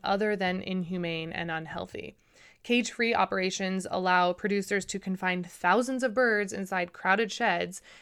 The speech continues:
and free-range chickens only have to have potential access to a small outdoor area for part of the day. And, and then they're just forced back inside into the crowded and confined sheds.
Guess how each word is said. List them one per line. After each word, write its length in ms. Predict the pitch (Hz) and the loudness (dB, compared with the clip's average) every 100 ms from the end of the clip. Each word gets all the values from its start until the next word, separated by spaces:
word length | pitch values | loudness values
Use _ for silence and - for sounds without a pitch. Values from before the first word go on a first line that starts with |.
| - | -6
and 140 | 185 | -4
free-range 600 | - - 330 285 208 202 - | -2 2 4 4 2 0 -2
chickens 360 | 202 202 190 - | -2 0 -2 -2
only 280 | 220 277 277 | -2 0 2
have 180 | 262 | 2
to 100 | 262 | 2
have 280 | 202 208 196 - - - | 2 2 2 -4 -20 -10
potential 720 | 220 208 - 226 262 262 233 | -6 -4 -2 0 2 2 2
access 680 | - 185 - 170 160 180 - | 6 4 2 -2 -2 -2 -6
to 140 | - | 0
a 80 | 208 | 0
small 380 | - 208 196 196 | 2 2 4 4
outdoor 320 | 185 185 185 | 2 0 0
area 420 | - 175 175 170 170 | 0 0 2 2 0
for 280 | - 240 | 0 -2
part 640 | 233 - - 214 220 226 - _ _ - | -2 -8 -2 4 4 2 -6 _ _ -4
of 200 | 185 175 | -4 0
the 100 | 180 | 2
day. 420 | 180 165 - 190 _ | 4 4 -2 -16 _
And, 220 | - 208 208 - | -6 -4 -4 -4
and 180 | 214 226 | 0 2
then 140 | 240 | 2
they're 100 | 262 | 0
just 200 | 240 - | -2 -8
forced 600 | - - 202 233 214 - | -10 0 2 2 -2 0
back 260 | 190 190 202 | 4 4 2
inside 580 | 190 202 214 175 190 - | -4 2 2 2 -4 -6
into 180 | 202 190 | -4 -2
the 100 | 185 | -4
crowded 460 | - 175 170 165 | 2 4 4 0
and 160 | 170 175 | -6 -8
confined 440 | 185 - - - | -8 -6 -6 -6
sheds. 500 | - - - 196 - | -8 -6 -6 -10 -16